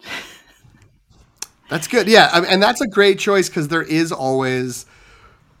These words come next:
Speaker 2: usually, I would say, one or two of those movies where it's just like, "What?"
Speaker 1: Yeah.
Speaker 2: Like, the Missus Harris Goes to Paris, um, I was in costume design, where it's just kinda like, "Oh,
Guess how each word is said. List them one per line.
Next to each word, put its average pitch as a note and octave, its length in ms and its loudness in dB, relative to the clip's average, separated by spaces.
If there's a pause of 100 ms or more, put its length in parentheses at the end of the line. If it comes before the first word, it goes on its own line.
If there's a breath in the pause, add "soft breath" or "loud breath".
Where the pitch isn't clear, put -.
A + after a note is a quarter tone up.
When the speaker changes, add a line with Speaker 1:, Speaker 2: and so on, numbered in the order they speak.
(180)
Speaker 2:
usually, C#3 580 -2
I C#3 80 2
would D3+ 120 2
say, D3+ 100 0
one C#3 320 2
or D3 80 4
two A2 560 -6 (340 soft breath)
of C#3 120 -4
those C3+ 140 -2
movies B2 280 -4
where A2 100 -10
it's A2 120 -14
just A2+ 140 -14
like, G2+ 160 -12 (120)
"What?" F3+ 340 -12 (100)
Speaker 1:
Yeah. F#3+ 140 2
Speaker 2:
Like, C3 300 -2 (420 soft breath)
the D3 200 -4
Missus E3 280 0
Harris D3 260 2
Goes C#3 180 -4
to C3 100 -8
Paris, A#2 580 -8 (100)
um, A2 380 -8
I B2 60 -8
was A2+ 140 -12
in A2 80 -12
costume A2 360 -12
design, G2+ 440 -16
where A2 100 -14
it's G#2 100 -14
just A#2 140 -14
kinda C3 100 -6
like, A#2+ 200 -10
"Oh, C#3+ 440 -2